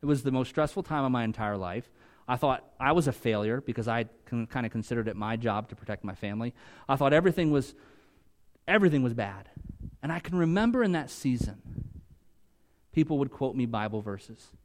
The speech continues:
Romans eight twenty, "God works everything together for good." Explain to me how this is gonna work out for good, is my thought. As the waves were huge, I was sinking,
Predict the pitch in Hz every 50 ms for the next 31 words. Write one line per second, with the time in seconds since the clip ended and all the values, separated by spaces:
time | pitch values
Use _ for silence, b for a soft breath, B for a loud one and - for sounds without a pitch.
0 | _ - 143 139 156 165 170 156 170 160 156 - - 170 - - - 139 156 170
1 | 170 175 165 - - 170 170 - 175 180 180 170 156 - - 185 165 - - 156
2 | 143 160 170 160 139 139 b b b b b b b b - - - - - -
3 | - 247 247 254 262 254 233 - 208 196 202 190 143 117 120 113 110 120 110 -
4 | 110 101 107 101 98 95 95 92 90 - 98 98 - - 95 92 95 - - -
5 | _ _ _ _ _ _ _ _ _ _ _ _ _ _ _ _ _ _ - 135
6 | 120 131 123 107 110 - - - - 160 131 - - - - _ _ _ _ _
7 | - - _ _ _ _ _ _ _ _ _ _ _ _ _ _ _ _ _ _
8 | - 127 131 135 131 - - - - 151 147 147 151 151 170 190 190 202 180 147
9 | 156 160 165 151 - - - - - 247 233 220 190 143 117 107 101 113 - b
10 | b b b - 147 175 190 202 214 202 170 147 127 113 - - - - - -
11 | - - - 294 294 262 - 165 123 104 98 95